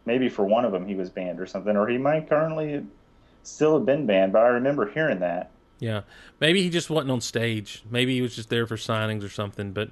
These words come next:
Speaker 1: Yeah, and they may
Speaker 2: it's
Speaker 1: not have wanted to use him for, you know,
Speaker 2: Right.
Speaker 1: just whatever the P R thing is, I'm
Speaker 2: Well, I
Speaker 1: sure,
Speaker 2: tell you,
Speaker 1: at the
Speaker 2: listen,
Speaker 1: time.
Speaker 2: hey, there was a couple of years ago where Carrie Fisher, her panel ended up getting canceled because of something she said on stage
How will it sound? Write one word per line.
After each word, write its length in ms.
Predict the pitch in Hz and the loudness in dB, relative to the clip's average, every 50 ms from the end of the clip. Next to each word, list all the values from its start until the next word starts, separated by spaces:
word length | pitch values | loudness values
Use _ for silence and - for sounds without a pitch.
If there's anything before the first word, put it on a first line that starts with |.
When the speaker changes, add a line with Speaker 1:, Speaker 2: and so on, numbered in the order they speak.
| - - - - | -10 -18 -6 0
Speaker 1:
Yeah, 280 | 98 101 101 101 101 101 | 4 4 6 6 6 4
and 80 | 101 | 4
they 120 | 104 135 143 | 4 2 2
may 80 | 117 | 4
Speaker 2:
it's 80 | 117 113 | 4 4
Speaker 1:
not 100 | 110 107 | 6 6
have 160 | 110 107 107 | 6 6 4
wanted 240 | 110 110 107 107 104 | 2 2 0 0 -2
to 40 | 107 | -2
use 160 | 110 107 113 | -4 -4 -4
him 120 | 113 104 | -6 -6
for, 160 | - - 95 - - - - _ _ _ _ _ _ _ - | -4 -6 -6 -6 -10 -20 -20 _ _ _ _ _ _ _ -8
you 200 | - 104 98 85 | -4 -2 -2 -2
know, 340 | 82 78 78 80 82 80 - - - _ _ - | -2 -4 -4 -4 -4 -4 -6 -10 -20 _ _ -2
Speaker 2:
Right. 180 | 113 110 110 | 0 2 2
Speaker 1:
just 140 | 107 104 - | 2 2 2
whatever 340 | 123 120 117 113 113 110 107 | 4 4 6 4 4 2 0
the 80 | 107 | -2
P 240 | 101 104 - 117 107 | -2 0 0 2 6
R 220 | 101 95 101 98 98 | 6 6 6 4 2
thing 260 | - 104 98 95 95 | 0 -4 -6 -4 -4
is, 260 | 98 95 95 95 98 | -2 -2 -2 -2 -2
I'm 140 | - 196 - - | -2 -4 -2 0
Speaker 2:
Well, 100 | - 185 | 2 2
I 40 | 208 | 4
Speaker 1:
sure, 80 | 196 | 4
Speaker 2:
tell 120 | 202 294 294 | 4 4 4
you, 60 | 285 | 4
Speaker 1:
at 60 | 190 | 4
the 40 | 190 | 4
Speaker 2:
listen, 300 | 220 262 - - - - | 4 4 4 4 2 2
Speaker 1:
time. 120 | 92 104 | 2 0
Speaker 2:
hey, 340 | - 127 170 208 214 202 139 - - | -2 -2 2 4 4 4 2 0 -2
there 200 | - 143 160 180 | 0 2 2 2
was 140 | 214 247 247 | 2 2 -2
a 60 | 254 | -2
couple 240 | - 226 226 196 196 | -2 -2 -2 0 0
of 60 | 196 | 2
years 220 | 196 208 233 240 220 | 2 2 2 2 0
ago 200 | 202 214 196 180 | 0 0 0 0
where 100 | 170 156 | 0 -2
Carrie 300 | - - 185 185 185 175 | -2 0 2 2 2 2
Fisher, 560 | 180 - 185 208 202 - 233 208 165 143 - _ _ - - - - - - - - - - - _ - 110 113 | 0 0 0 0 0 0 0 0 0 0 -4 _ _ -20 -20 -20 -20 -20 -20 -20 -20 -20 -20 -20 _ -18 -16 -10
her 340 | - - 156 170 190 202 180 - - - | -4 0 0 2 2 0 -2 -6 -12 -6
panel 340 | - 147 160 180 202 220 202 | -2 0 2 2 2 4 2
ended 200 | 185 165 156 139 | 2 2 0 0
up 20 | 139 | 0
getting 200 | 156 143 139 117 | 0 0 -2 -2
canceled 460 | - 147 147 170 185 180 - 139 117 | 0 0 0 0 0 -2 -4 -6 -6
because 280 | 117 107 - 139 127 | -4 -2 0 -2 -2
of 40 | 123 | 0
something 200 | - 156 143 123 | -2 -2 -4 -4
she 140 | - - 139 | -6 -8 -6
said 180 | 127 - 156 151 | -4 -2 0 0
on 100 | 147 123 | -2 -2
stage 640 | - - - 113 127 143 135 107 82 80 - - | -4 -6 -6 -4 -4 -4 -6 -6 -10 -14 -20 -20